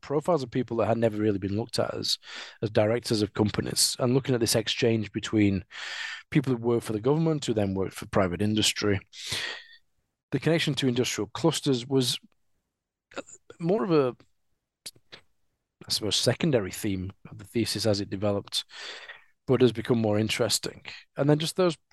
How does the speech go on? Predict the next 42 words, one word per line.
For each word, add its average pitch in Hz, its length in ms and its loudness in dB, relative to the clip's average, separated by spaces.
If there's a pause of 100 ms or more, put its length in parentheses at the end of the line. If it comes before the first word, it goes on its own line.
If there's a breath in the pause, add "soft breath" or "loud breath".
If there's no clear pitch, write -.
the 147 80 -2
production 143 440 0
records. - 380 -10
What 127 200 0
happens 120 380 0
when 110 200 0
you 107 80 2
need 107 180 2
mass 107 200 -2
production? 104 500 -6
What 104 140 -4
happens 110 360 -2
when 104 260 0
you 101 220 0
have 98 380 0 (1300 loud breath)
foreign 113 300 0
nations 113 400 0
that 113 100 -2
want 107 240 -4
their 107 160 2
armaments? 120 580 -2
You 123 80 -12
know, - 60 -10
Sheffield 120 400 0
made 107 400 0 (300)
all 120 200 0
of 107 60 0
the 117 80 4
armor-piercing 110 460 0
projectiles 107 540 0
for - 140 -6
Japan 113 420 0
before 95 240 -6
the 101 60 -2
nineteen 98 340 -4
thirties, - 640 -4 (280 loud breath)
all 113 200 0
of 98 80 0
them 104 140 0
for 107 180 -2
Italy 110 400 -2
before 95 480 -6